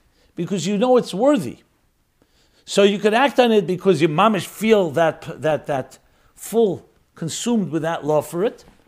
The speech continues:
Or, as we learned, "Betalumis libe, ba'ava musateres b'meichem," "Betalumis libe," what he called tfuna. So it's an emotion, you can say an emotion for an emotion.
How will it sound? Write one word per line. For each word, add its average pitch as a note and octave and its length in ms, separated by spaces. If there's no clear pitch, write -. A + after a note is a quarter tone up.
Or, A#3+ 540
as F#3+ 180
we G3 80
learned, G#3 240
"Betalumis G#3 640
libe, A3 280
ba'ava G#3+ 380
musateres G3 580
b'meichem," F3+ 640
"Betalumis G3 540
libe," G#3 300
what D#3+ 100
he D#3 60
called - 300
tfuna. A#3 520
So G3+ 520
it's - 180
an G#3 140
emotion, A3 680
you G3 120
can G#3 120
say A#3 200
an G#3+ 80
emotion A#3 440
for B3+ 280
an A3+ 80
emotion. E3+ 420